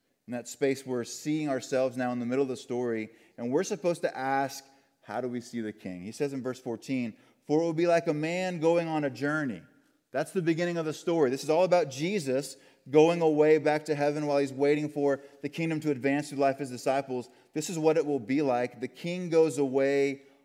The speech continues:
on a journey. So, so there's an acknowledgement that he's king.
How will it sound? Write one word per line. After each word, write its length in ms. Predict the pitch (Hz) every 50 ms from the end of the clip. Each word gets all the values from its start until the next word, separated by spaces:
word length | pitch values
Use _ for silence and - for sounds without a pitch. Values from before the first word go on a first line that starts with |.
| _ _
on 280 | - 123 123 127 120 117
a 40 |
journey. 460 | 107 101 101 113 110 104 95 87 80 78
So, 200 | - - 156 151
so 140 | 156 - 175
there's 200 | 156 170 175 160
an 80 | 175 165
acknowledgement 680 | 156 151 147 143 131 131 143 151 135 135 139 147 143 -
that 80 | 135
he's 180 | 123 123 117 -
king. 460 | - - - 123 113 113 120 131 135